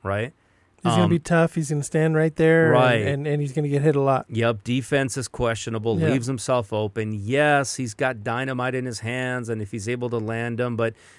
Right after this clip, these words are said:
Speaker 1: you gotta look up, I don't know Kami's age, but he's no spring chicken, man.
Speaker 2: No.
Speaker 1: You know?
Speaker 2: Yeah.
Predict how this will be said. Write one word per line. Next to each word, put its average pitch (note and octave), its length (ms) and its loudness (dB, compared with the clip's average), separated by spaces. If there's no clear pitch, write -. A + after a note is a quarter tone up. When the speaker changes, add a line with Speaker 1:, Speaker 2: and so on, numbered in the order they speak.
Speaker 1:
you C3+ 100 -2
gotta D3+ 160 4
look A#2+ 220 0
up, A#2+ 120 0
I A#2+ 60 -2
don't A#2+ 140 -4
know G#2+ 100 -6
Kami's A#2 460 -2
age, A#2+ 320 0
but G#2+ 100 -2
he's B2+ 160 -4
no C3 140 -2
spring G#2 280 -6
chicken, A2 380 -4
man. F3 120 -2
Speaker 2:
No. B2 260 -2
Speaker 1:
You G#2 120 -2
know? A2 280 -2
Speaker 2:
Yeah. - 140 -10